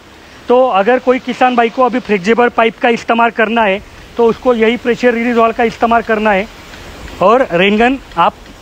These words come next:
कृषि pipe पे चला सकते हो। अभी, अ, ये जो कृषि pipe हमने बनाया है, इसका एक मीटर का वजन लगभग ढाई सौ ग्राम हमने लिया है।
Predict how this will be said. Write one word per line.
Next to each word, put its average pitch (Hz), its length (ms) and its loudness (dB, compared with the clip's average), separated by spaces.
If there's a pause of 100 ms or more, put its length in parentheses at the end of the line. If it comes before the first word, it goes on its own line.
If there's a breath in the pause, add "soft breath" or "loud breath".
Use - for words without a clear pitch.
(560)
कृषि 196 220 2
pipe 208 260 2
पे 262 80 2
चला 202 260 2
सकते - 320 -6
हो। 107 120 -6 (3750)
अभी, 240 420 2
अ, 151 420 2
ये 190 240 2
जो 247 260 4 (160)
कृषि 214 220 0
pipe 247 240 2
हमने 226 180 0
बनाया 220 380 2
है, 202 220 2 (440 loud breath)
इसका 220 440 -2
एक 233 260 2
मीटर 220 340 -2
का 254 160 0
वजन 233 400 0
लगभग 220 480 -2
ढाई 196 180 0
सौ 262 200 0
ग्राम 240 280 0
हमने 220 220 0
लिया 196 240 0
है। 131 140 -6